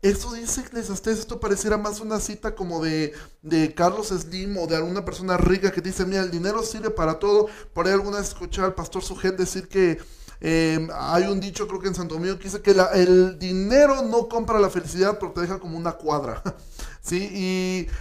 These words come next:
y Eclesiastés tiene este tipo de citas. Nos hace ver cómo en la vida debajo del sol es una expresión que es,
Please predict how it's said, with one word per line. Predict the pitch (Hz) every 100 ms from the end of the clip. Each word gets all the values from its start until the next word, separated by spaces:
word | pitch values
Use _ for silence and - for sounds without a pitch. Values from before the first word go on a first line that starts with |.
| - - -
y | 226 247
Eclesiastés | 233 - 247 262 254 - 302 359 -
tiene | 254 269
este | 247 240
tipo | 220 220 202
de | 180
citas. | - 170 120 110 - - - - - - - - - - -
Nos | 165 185
hace | 196 220
ver | 208 214
cómo | 214 208 214
en | 202
la | 170
vida | 202 196
debajo | 175 156 170 196
del | 180 151
sol | - 156 170
es | 175
una | 180
expresión | 175 - 151 165 170 - - - -
que |
es, | 175